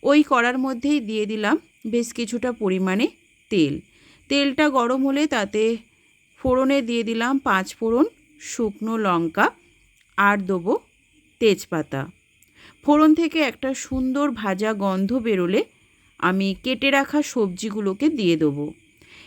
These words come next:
এখানে আমি নিয়েছি কুমড়ো, পুঁই শাক আর আলু। পুঁই শাকের নরম যে কচি পাতা,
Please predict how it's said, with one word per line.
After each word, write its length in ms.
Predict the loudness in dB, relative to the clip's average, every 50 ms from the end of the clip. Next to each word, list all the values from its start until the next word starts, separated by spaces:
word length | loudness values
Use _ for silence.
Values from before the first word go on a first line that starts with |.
| _ -4
এখানে 360 | -4 -2 0 2 4 4 4 4
আমি 220 | 2 0 -2 -2 -2
নিয়েছি 480 | -2 -2 -2 -2 -4 -6 -6 -2 -2 -2 -2 -2 _ _ _ _ _ _ _ _ -4
কুমড়ো, 420 | -2 0 0 2 2 2 2 2 2 0
পুঁই 280 | -2 -4 -6 -4 -4 -6
শাক 300 | -6 -4 -4 -2 -2 -2 -2 0
আর 200 | 2 2 2 0 0 -2
আলু। 300 | -2 -2 -2 -4 -4 -8 -10 -14 _ _ _ _ _ _ _ -6
পুঁই 140 | -4 -4 -4
শাকের 420 | -4 -4 -4 -2 -2 -2 -2 -4 -4 -10 _ _ -10 -6
নরম 360 | -2 0 0 2 4 6 6 6
যে 140 | 4 2 -2 -6 -4
কচি 320 | -2 -4 -2 -2 -4 -4 -4
পাতা, 360 | -2 -2 -2 -2 -2 -2